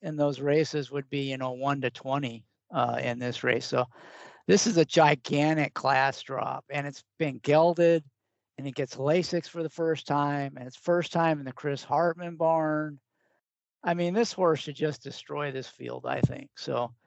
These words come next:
you know, for me, if you're playing the pick five, I just lean really heavy on this horse, uh, you know,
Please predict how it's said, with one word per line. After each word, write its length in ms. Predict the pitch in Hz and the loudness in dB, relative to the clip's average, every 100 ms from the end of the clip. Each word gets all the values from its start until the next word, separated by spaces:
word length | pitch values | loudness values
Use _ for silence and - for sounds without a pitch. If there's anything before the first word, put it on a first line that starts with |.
| _ _ _ _ - | _ _ _ _ 0
you 100 | 143 | 2
know, 140 | 139 | 2
for 240 | - 165 | 2 0
me, 400 | 147 180 214 214 | 2 4 6 6
if 80 | 175 | 6
you're 100 | 151 | 2
playing 300 | - 180 175 | 2 2 2
the 60 | 151 | 0
pick 220 | 156 139 | -2 -2
five, 400 | - 156 147 123 | 0 0 2 0
I 180 | 131 147 | -2 -4
just 340 | 147 - _ 151 | -8 -14 _ -14
lean 220 | 143 139 | -12 -10
really 280 | 147 160 147 | -8 -4 2
heavy 340 | 143 143 147 | 2 2 0
on 140 | 135 | -4
this 200 | 139 135 | -6 -10
horse, 520 | 139 139 135 - - - _ _ _ _ _ _ _ | -10 -8 -8 -10 -16 -20 _ _ _ _ _ _ _
uh, 420 | 156 131 127 127 - - | -6 -4 -4 -4 -8 -8
you 180 | 139 131 | -8 -8
know, 360 | 123 127 - | -8 -8 -12